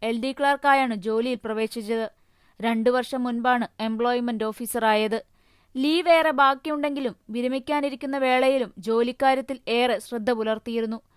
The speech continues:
പലപ്പോഴും ഒഴിവുദിനങ്ങളിലും ജോലി ചെയ്യാൻ മുന്നോട്ട് വന്നു. കുറച്ചു ജോലി ബാക്കിയുണ്ടെന്ന് പറഞ്ഞാണ് കനത്ത മഴയിലും ഇന്നലെ വീട്ടിൽ നിന്നിറങ്ങിയത്. ഓഫീസിലേക്കെത്താതെ ആ യാത്ര അവസാനിച്ചു. എപ്പോഴും ഒരു മൃദുചിരിയോടെയായിരുന്നു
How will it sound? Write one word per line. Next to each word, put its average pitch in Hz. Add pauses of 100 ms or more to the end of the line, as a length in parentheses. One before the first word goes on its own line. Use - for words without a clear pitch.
(380)
പലപ്പോഴും 294 (100)
ഒഴിവുദിനങ്ങളിലും 277
ജോലി 233
ചെയ്യാൻ 262
മുന്നോട്ട് 233
വന്നു. 214 (240)
കുറച്ചു 240
ജോലി 262
ബാക്കിയുണ്ടെന്ന് 240
പറഞ്ഞാണ് 247 (380)
കനത്ത 285
മഴയിലും 294 (100)
ഇന്നലെ 240
വീട്ടിൽ 240
നിന്നിറങ്ങിയത്. 226 (460)
ഓഫീസിലേക്കെത്താതെ 240 (120)
ആ 220
യാത്ര 226 (100)
അവസാനിച്ചു. 220 (580)
എപ്പോഴും 320
ഒരു 285
മൃദുചിരിയോടെയായിരുന്നു 262